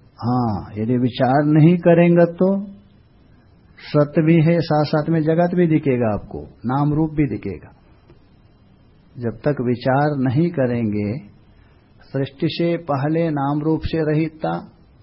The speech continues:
भेदत्रय से रहित था, और सृष्टि होने के बाद वह नाम रूप में बैठा है, अविचार, और विचार करने के बाद वहां नहीं, इसलिए बोले विचार दृष्टिया।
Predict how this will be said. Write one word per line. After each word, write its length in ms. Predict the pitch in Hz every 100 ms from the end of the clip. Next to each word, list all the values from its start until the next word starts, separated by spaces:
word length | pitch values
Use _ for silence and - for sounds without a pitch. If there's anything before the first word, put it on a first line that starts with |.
| -
भेदत्रय 680 | 127 143 151 147 - 143 131
से 160 | 120
रहित 240 | 107 101 85
था, 220 | - - - - _ - - - _ - - _ _ _ _ - - - - - - - _ _ - -
और 200 | 127 131
सृष्टि 500 | - - 147 143 -
होने 400 | 147 127 135 147
के 200 | 143 143
बाद 480 | 131 120 135 143 147 - - -
वह 80 | 127
नाम 300 | 120 123 135
रूप 140 | 143 151
में 120 | 160 151
बैठा 320 | 151 147 143
है, 260 | 135 - - - _ - - _ - _ _ _ _ _ _ _ _ _ _ - - - 135
अविचार, 680 | 147 147 139 110 95 - - - _ - -
और 200 | 104 107
विचार 420 | 120 139 143 156
करने 340 | 156 147 151
के 120 | 151 147
बाद 200 | 147 147
वहां 260 | 143 127
नहीं, 220 | 131 110 95
इसलिए 200 | - 131
बोले 220 | 131 151
विचार 560 | 135 131 151 160 165
दृष्टिया। 460 | 139 117 - - -